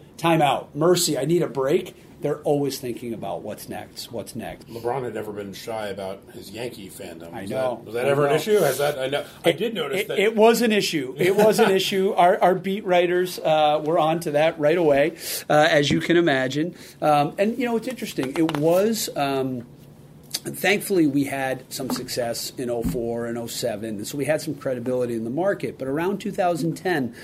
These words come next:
Speaker 1: when we acquired Liverpool, there was definitely a lot of blowback. You know, "Are you guys committed to Boston and the Red Sox?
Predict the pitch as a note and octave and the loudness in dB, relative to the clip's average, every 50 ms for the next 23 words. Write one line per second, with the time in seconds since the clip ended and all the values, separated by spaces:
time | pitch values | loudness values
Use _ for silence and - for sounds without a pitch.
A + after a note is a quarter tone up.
0 | - - - - - - - D#3 D3+ D3+ D3 C#3+ C#3 C#3 C3 C3+ - - - D3+ | -16 -16 -16 -16 -12 -2 2 2 4 4 4 4 4 4 2 0 -2 0 2 2
1 | D3 C#3 C#3 C3+ C3 B2+ B2 C3 - - - C#3 D3 E3 D#3+ F#3 E3+ E3 - - | 2 2 2 2 2 0 -2 -4 -12 -8 -4 0 0 2 2 0 -2 -2 -4 -8
2 | B2+ A#2 A2+ G#2+ F#2+ - - - - - - - - C3+ C#3 D3 E3 E3+ D3 A2+ | -6 -4 -4 -4 -4 -6 -10 -16 -20 -20 -14 -4 0 2 2 4 4 2 0 0
3 | G#2 G#2 G2+ - - C#3 C#3 C#3 C#3 - D#3 D3 D3 D#3 D#3+ D3 C#3 C3+ C3+ C3+ | -4 -12 -12 -4 0 2 2 2 0 -2 -4 -4 -4 -4 -4 -4 -4 -2 -2 -2
4 | C3 B2+ B2 B2+ - - B2+ A#2+ A#2 A#2 A#2 A#2 A#2 A#2 A#2 A#2 G#2 G#2+ G#2+ F#2 | -4 -4 -6 -8 -6 -2 -2 0 0 0 -2 -2 -2 -2 -2 -4 -6 -6 -4 -2
5 | F2+ F2+ - - - - - - - - - - - A#2+ A2+ G2+ A2 B2 B2 B2 | -2 -2 -2 -4 -12 -14 -16 -20 -20 -20 -14 -10 -10 -10 -8 -8 -8 -4 0 0
6 | C3+ C3 B2+ B2 B2 A#2+ A#2+ A#2+ G#2+ A#2 A#2 A#2 A2+ A2+ - - - - A#2 A2+ | 0 0 0 -4 -6 -6 -6 -8 -8 -8 -8 -8 -8 -10 -10 -12 -10 -8 -6 -4
7 | A2 A#2 A2+ G#2+ A2 G#2+ G#2 G#2+ G#2 - - A2 G#2+ G#2+ G#2+ G2+ G2+ G#2 G#2 F#2+ | -4 -4 -4 -4 -4 -6 -6 -8 -12 -12 -10 -10 -8 -8 -8 -8 -8 -8 -10 -10
8 | - G#2 G2+ G2+ G#2 - - - - A#2+ A2+ G#2+ G2+ G2 G2 F#2+ F#2+ F#2+ F#2 F#2 | -10 -8 -6 -4 -4 -4 -6 -8 -10 -8 -8 -8 -8 -8 -10 -10 -10 -10 -10 -10
9 | G2+ G2 G2 F#2+ - - - G#2+ F#2 F2+ F2+ F2+ F2 - - | -8 -8 -8 -8 -10 -10 -10 -8 -8 -8 -8 -10 -10 -12 -14